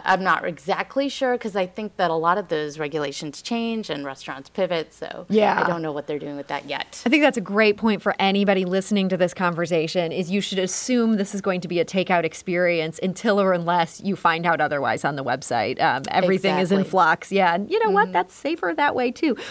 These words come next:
Speaker 2: Well, that is certainly a high point. That's in Columbia, Illinois.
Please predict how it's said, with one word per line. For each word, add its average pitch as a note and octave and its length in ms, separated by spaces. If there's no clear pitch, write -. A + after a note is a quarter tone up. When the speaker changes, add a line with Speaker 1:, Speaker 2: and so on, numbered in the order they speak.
Speaker 2:
Well, C4 140
that C#4+ 180
is D#4 100
certainly D4+ 400
a B3+ 80
high C4 140
point. C#4+ 240
That's C4 160
in B3+ 120
Columbia, A#3 540
Illinois. F#3+ 460